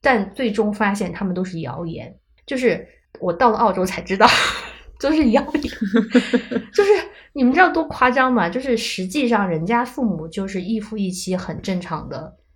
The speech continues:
家庭，而且爸妈相差八岁，其实还好，对吧？但不知道为什么在我们国内的亲戚里变成了十八岁，我不知道他们怎么传的啊。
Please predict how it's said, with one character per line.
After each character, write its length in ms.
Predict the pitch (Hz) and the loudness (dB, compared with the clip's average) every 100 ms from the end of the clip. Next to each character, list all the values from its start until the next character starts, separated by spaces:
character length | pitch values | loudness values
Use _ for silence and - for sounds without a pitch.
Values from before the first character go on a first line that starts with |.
| - | -6
家 200 | 180 170 | -4 -2
庭， 260 | - 160 - _ | -6 -14 -16 _
而 160 | - 196 | -4 -2
且 160 | 226 196 | 0 0
爸 180 | 208 | 0
妈 200 | 190 190 | 0 0
相 220 | 196 196 196 | -2 -4 -6
差 180 | - 185 | -6 -6
八 260 | 185 175 | -4 -4
岁， 300 | 180 185 - - _ - | -4 -6 -10 -14 _ -16
其 180 | - 208 | -8 -2
实 60 | 240 | -2
还 240 | - 170 | 0 -2
好， 220 | 185 170 | -2 -2
对 120 | - | -4
吧？ 200 | 160 - - - _ | -8 -10 -12 -20 _
但 180 | 277 254 | 0 0
不 120 | 254 | 0
知 60 | 240 | 0
道 120 | 233 | 2
为 180 | 254 220 | 2 2
什 160 | 180 | 0
么 120 | 156 147 | -8 -4
在 160 | 214 | 0
我 120 | 196 | 0
们 180 | 160 151 | 0 -4
国 180 | 156 170 | -4 -4
内 140 | 170 202 | -2 -2
的 100 | 170 | -2
亲 220 | 175 202 | -2 -2
戚 100 | 202 | 0
里 120 | 180 | -2
变 180 | 151 185 | -2 -4
成 140 | 180 165 | -4 -4
了 80 | |
十 240 | 170 - 151 | -4 -6 -4
八 200 | 165 170 | -2 -2
岁， 360 | 202 175 175 _ _ | -4 -6 -8 _ _
我 80 | 190 | -4
不 80 | 190 | 2
知 60 | |
道 80 | 277 | 2
他 100 | 262 | 2
们 100 | 277 | 2
怎 80 | 233 | 0
么 60 | - | -2
传 240 | - 156 | -6 -4
的 60 | 175 | -4
啊。 200 | 151 | -4